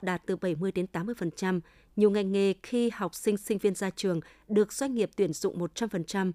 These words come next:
như kỹ thuật máy lạnh và điều hòa không khí, công nghệ kỹ thuật điện, điện tử, công nghệ sơn ô tô, công nghệ ô tô tự động hóa.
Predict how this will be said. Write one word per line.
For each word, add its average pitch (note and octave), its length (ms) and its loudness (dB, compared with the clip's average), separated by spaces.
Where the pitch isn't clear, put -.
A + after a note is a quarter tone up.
như F#3+ 240 4
kỹ C#4 100 2
thuật - 220 0
máy G3+ 140 0
lạnh B3 260 -2
và F3+ 100 -4
điều F3 120 0
hòa E3+ 260 -4
không G3+ 180 -2
khí, G3 380 0
công B3+ 160 4
nghệ F#3 280 0
kỹ A3 180 -4
thuật A#3 240 -4
điện, F#3 200 4
điện G3+ 180 0
tử, F#3 260 4
công B3+ 140 2
nghệ G#3 180 2
sơn G#3+ 320 -4
ô G3+ 180 -2
tô, G3 280 0
công C4 140 2
nghệ A3 100 4
ô G#3 200 -2
tô G3 320 0
tự G3 80 2
động D#3 200 -4
hóa. F3 340 -2